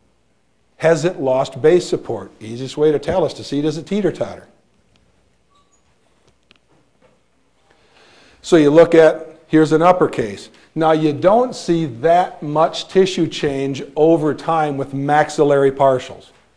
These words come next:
They've got a lot more real estate to cover. There's a lot more square millimeters of gums to support them. This whole area across the center of the palate,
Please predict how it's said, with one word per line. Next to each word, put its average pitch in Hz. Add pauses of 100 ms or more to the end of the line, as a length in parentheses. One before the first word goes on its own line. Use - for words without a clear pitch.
(1080)
They've 151
got 147
a -
lot 143
more 180
real 165
estate 156
to 131
cover. 123
There's 117
a 123
lot 156
more 165
square 160
millimeters 156
of 113
gums 147
to 127
support 156
them. 165 (340)
This 151
whole 170
area 160
across 147
the 127
center 156
of 127
the 117
palate, 151